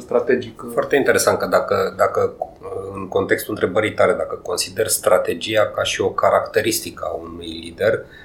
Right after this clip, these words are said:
Speaker 2: dacă te uiți la alte caracteristici, există comunități. Dacă vrei să cauți, de exemplu,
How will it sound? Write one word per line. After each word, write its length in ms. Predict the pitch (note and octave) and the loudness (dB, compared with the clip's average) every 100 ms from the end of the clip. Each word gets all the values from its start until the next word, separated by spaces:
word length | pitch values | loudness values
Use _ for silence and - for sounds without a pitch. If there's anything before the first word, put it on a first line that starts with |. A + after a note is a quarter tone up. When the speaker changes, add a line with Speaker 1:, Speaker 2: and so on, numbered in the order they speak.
| - | -14
Speaker 2:
dacă 180 | - G#2+ | -8 -4
te 80 | A2+ | 0
uiți 140 | A2 | 4
la 60 | A2+ | 4
alte 340 | - - - - | 4 2 -4 -6
caracteristici, 840 | - G2+ G#2 - A#2 A2+ A2+ C3 - | 2 4 4 0 -4 -4 -6 -8 -6
există 460 | A#2 D3 D3 - - | -4 -2 -2 0 -2
comunități. 800 | - A2 G2 G2 F#2 - - - | 0 0 2 0 0 -4 -6 -2
Dacă 260 | G#2 G#2 G2 | -2 0 -2
vrei 140 | A2+ | -2
să 140 | - - | -2 0
cauți, 280 | - G2+ | 2 2
de 60 | F#2+ | 0
exemplu, 380 | F#2 G2+ G2+ | -4 -4 -4